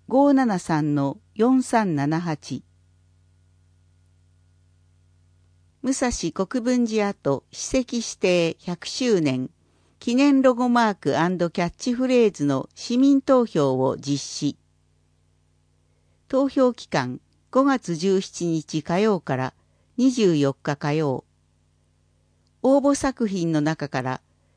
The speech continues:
武蔵国分寺跡史跡指定百周年記念事業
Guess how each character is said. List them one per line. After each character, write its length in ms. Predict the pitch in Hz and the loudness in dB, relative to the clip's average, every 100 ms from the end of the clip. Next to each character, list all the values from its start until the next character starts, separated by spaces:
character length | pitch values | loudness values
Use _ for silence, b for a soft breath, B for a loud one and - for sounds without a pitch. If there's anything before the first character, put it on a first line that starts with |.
| - | -4
武 120 | 262 | -2
蔵 180 | - 247 - 160 | 0 -2 -4 -6
国 300 | 180 - 247 | -4 -2 0
分 200 | 254 240 | 0 2
寺 180 | 220 208 | 0 0
跡 340 | - 143 139 | 0 0 0
史 220 | - - | -4 -4
跡 180 | 254 - | -2 -4
指 100 | 240 - - | -6 -6 -2
定 280 | 190 185 | 0 0
百 260 | 180 185 - | -2 -6 -8
周 300 | - 269 269 | -6 -2 0
年 260 | 254 247 233 | 0 0 -2
記 160 | 226 | -2
念 260 | 220 220 208 | -2 0 -2
事 160 | 190 | -2
業 440 | 170 135 127 127 | 0 2 2 0